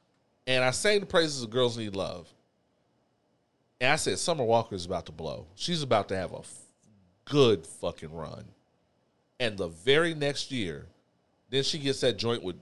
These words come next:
then she gets the remix with Drake, takes off from there.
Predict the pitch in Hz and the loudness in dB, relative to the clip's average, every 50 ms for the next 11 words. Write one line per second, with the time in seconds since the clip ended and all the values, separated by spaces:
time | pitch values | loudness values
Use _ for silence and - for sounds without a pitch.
0 | - 98 107 131 135 - - 147 143 131 - - 107 101 120 123 131 139 135 - | -18 -8 -6 -4 -4 -4 -4 -4 -4 -6 -6 -6 -6 -6 -6 -4 -4 -4 -4 -2
1 | - 156 113 98 104 95 95 95 - - _ _ _ _ _ _ _ _ _ _ | -4 -6 -4 -2 -2 0 0 -2 -4 -8 _ _ _ _ _ _ _ _ _ _
2 | _ _ _ _ _ _ _ _ _ _ _ _ _ - - 127 113 - - 123 | _ _ _ _ _ _ _ _ _ _ _ _ _ -6 -4 -4 -2 0 2 2
3 | 127 127 - 120 110 110 117 127 135 104 85 76 80 90 | 2 2 0 -6 -6 0 2 4 4 4 2 -2 -6 -10